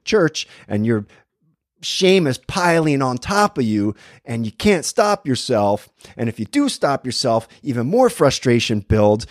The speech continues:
because it's just impossible. So you get angry. All right. So I, I, number one, I don't want that. So we've had that talk. So he knows it's okay. And he knows, you know, just do it in the privacy of the bathroom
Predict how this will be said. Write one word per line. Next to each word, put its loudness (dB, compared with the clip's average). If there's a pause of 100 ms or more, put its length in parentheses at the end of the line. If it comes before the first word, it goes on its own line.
(120)
because -2
it's -4
just -2 (400)
impossible. -4 (680)
So -4
you 0
get 4
angry. 0 (380)
All -6
right. -4
So -4
I, 0
I, -8 (540)
number -2
one, 0
I 2
don't 4
want 0
that. -4 (160)
So -4
we've 2
had 2
that 0
talk. -2
So -4
he -2
knows 0
it's -6
okay. 0 (220)
And -6
he 0
knows, 0
you -4
know, -2 (400)
just -8
do 2
it 2
in 0
the -2
privacy 0
of -2
the -2
bathroom 0